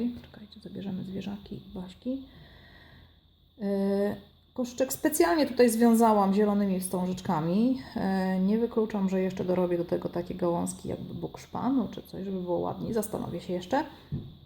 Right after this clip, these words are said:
A z Wami dzisiaj chcę zrobić ten koszyczek. Wygląda tak w środku. Możecie go sobie wywinąć na drugą stronę, jeżeli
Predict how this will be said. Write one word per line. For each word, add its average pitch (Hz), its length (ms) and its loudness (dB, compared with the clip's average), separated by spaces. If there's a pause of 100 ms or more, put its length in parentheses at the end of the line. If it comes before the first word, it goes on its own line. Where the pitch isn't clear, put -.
(720)
A 220 80 -4
z 202 60 -2
Wami 202 280 2
dzisiaj 196 240 -2
chcę 202 180 -2
zrobić 190 280 0
ten 190 160 -6
koszyczek. 254 540 -4 (1400)
Wygląda 180 540 -8 (520)
tak 220 180 -10 (120)
w - 60 -20
środku. 214 420 -6
Możecie 190 300 -8
go 202 80 -4
sobie 190 180 -2
wywinąć 190 460 0
na 170 100 -4
drugą 185 280 -2
stronę, 190 340 -2
jeżeli 190 340 -4